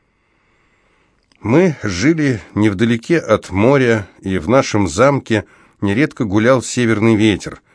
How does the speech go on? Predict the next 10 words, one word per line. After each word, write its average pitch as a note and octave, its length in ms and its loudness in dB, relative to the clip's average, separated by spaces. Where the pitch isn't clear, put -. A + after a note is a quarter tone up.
По F2 60 -4
ночам G#2+ 400 0
я G#2 180 0
слышала, G#2+ 460 0
как - 180 -6
он G#2+ 140 2
свистел G#2+ 520 -4
в D#2+ 100 -8
длинных G2+ 520 0
коридорах, G2+ 640 0